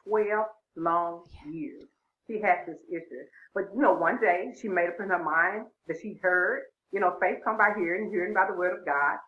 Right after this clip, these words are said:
Speaker 1: And so she heard that Jesus was coming to town. And so, you know, she was an outcast. She was an outsider
Speaker 2: Mm.
Speaker 1: because she had been rejected from society because of her condition.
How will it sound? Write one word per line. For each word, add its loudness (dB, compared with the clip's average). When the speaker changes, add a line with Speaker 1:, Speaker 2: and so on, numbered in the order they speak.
Speaker 1:
And -2
so 4
she -6
heard 6
that 0
Jesus -2
was -10
coming 0
to -8
town. -2
And -2
so, 6
you -2
know, 4
she 2
was 2
an 2
outcast. 2
She -10
was -4
an 4
outsider 0
Speaker 2:
Mm. -14
Speaker 1:
because 2
she -6
had -4
been -4
rejected -4
from -4
society -2
because 2
of -8
her 0
condition. -4